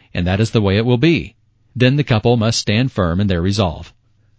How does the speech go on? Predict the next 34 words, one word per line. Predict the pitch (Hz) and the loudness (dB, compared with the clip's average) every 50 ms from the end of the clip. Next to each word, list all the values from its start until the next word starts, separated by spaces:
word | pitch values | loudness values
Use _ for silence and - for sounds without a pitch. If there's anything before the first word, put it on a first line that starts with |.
| _ _ _ - | _ _ _ 0
What | 135 151 170 185 | 0 2 2 2
can | - 185 180 170 | 0 0 2 2
we | 147 123 | 2 2
do | 107 110 104 107 | 4 4 4 4
about | 117 110 131 131 139 - | 4 6 4 4 2 2
reacting | 135 131 123 117 131 160 170 - - - 117 92 78 76 78 | 2 2 2 4 2 2 0 0 0 0 0 0 -2 -4 0
to | - 147 143 127 | 4 4 6 6
a | 117 | 6
woman | 110 117 117 107 120 131 117 | 6 4 4 4 2 2 2
who | 113 113 104 | 2 0 0
acts | - 104 120 127 - - - 113 | 0 2 0 0 0 0 -2 -2
in | 98 | 0
the | 98 95 | 0 0
way | 95 98 101 104 120 139 131 | 0 2 2 2 2 0 -2
a | - 98 92 90 | -2 -4 -4 -2
meddling | 87 95 123 127 107 107 117 120 117 110 | 0 0 0 0 2 2 2 4 4 4
mother-in-law | 110 123 123 120 107 101 101 101 110 110 110 113 | 2 2 2 2 0 0 0 0 0 0 0 0
does? | 104 120 143 156 110 78 73 67 - - - _ _ _ _ _ - - _ _ _ _ _ 123 | 2 0 0 0 -2 -4 -8 -10 -14 -16 -18 _ _ _ _ _ -20 -20 _ _ _ _ _ 0
We | 131 123 | 0 2
can | - 120 110 | 2 2 2
make | 113 117 113 - | 2 2 2 0
a | 107 92 - | -2 -2 0
choice | - - 123 107 85 71 - - - | 0 2 2 2 2 0 -4 -2 0
not | 123 127 147 151 - | 2 2 0 0 0
to | - 127 | 0 2
allow | 113 104 107 107 113 117 | 2 2 2 2 2 2
her | 110 - 127 120 | 2 2 2 2
to | 110 107 | 2 2
take | - - 131 123 - | 2 0 0 0 2
away | 120 110 113 117 113 | 2 2 4 4 4
our | 101 98 98 | 2 2 0
peace | - - 135 113 - | 0 -2 -2 -2 -2
of | 104 85 87 | -4 -2 0
mind. | 113 117 110 92 80 69 69 - | 0 2 2 2 0 -4 -8 -14